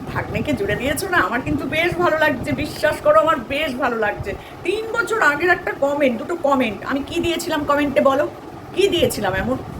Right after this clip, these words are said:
হ্যাঁ, আগুনের ছবি দিয়েছিলাম, একটু গরম আগুনের ছবি। কি এমন খারাপটা করেছিলাম গো? তোমাদের সবেতেই আমার সব কিছুতেই খারাপ লাগে, কেন বলো তো?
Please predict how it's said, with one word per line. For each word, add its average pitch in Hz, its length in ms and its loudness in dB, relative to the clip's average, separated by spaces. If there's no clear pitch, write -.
হ্যাঁ, 302 200 2
আগুনের 254 420 2
ছবি - 240 -4
দিয়েছিলাম, 190 380 0
একটু - 280 -8
গরম 202 720 2
আগুনের 196 500 -2
ছবি। - 240 -4
কি 359 80 0
এমন 415 320 0
খারাপটা 370 340 0
করেছিলাম 277 520 0
গো? 285 200 2
তোমাদের 339 260 2
সবেতেই - 460 2
আমার 302 240 4
সব 285 220 -2
কিছুতেই 226 300 -6
খারাপ 214 300 0
লাগে, 202 140 0
কেন 294 220 2
বলো 320 200 4
তো? 453 220 -2